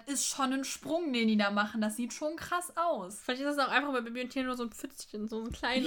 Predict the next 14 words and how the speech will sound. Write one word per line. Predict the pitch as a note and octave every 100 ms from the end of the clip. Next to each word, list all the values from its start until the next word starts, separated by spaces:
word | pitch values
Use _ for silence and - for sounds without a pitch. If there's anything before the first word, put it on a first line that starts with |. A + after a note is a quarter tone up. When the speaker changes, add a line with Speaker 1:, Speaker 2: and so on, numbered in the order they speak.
| D#4
Speaker 1:
Ja, | D#4+ D#4
Speaker 2:
so |
ein | C4+
ganz | C#4 C4
Speaker 1:
super. | -
Speaker 2:
schmales | C4 C#4 C#4 G#3+
so. | B3 A#3+ D4+ D4+ -
Speaker 1:
Wie | A3
so | G#3+
ein | A3
kleiner | A3+ G#3+
Speaker 2:
Fünf | C4+
Speaker 1:
Bach. | G3
Speaker 2:
Zentimeter. | C4+ D#4+ B3 A#3 C4+ C#4+ B3+